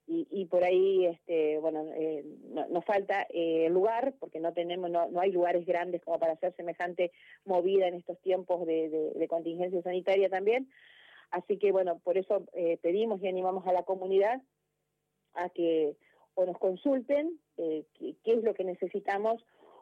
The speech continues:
o, em, eh, nos ayuden económicamente, que eso, este, va a servir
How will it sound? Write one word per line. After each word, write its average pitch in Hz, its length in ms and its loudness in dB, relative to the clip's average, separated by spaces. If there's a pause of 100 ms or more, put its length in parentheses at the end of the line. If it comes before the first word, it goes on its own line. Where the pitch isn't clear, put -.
(100)
o, 214 400 2
em, 170 500 0
eh, 156 260 -4
nos 180 180 -4
ayuden 202 380 2
económicamente, 185 840 -2
que 170 340 0
eso, 170 500 0
este, 156 360 -4
va 156 100 2
a 156 120 -6
servir 170 440 0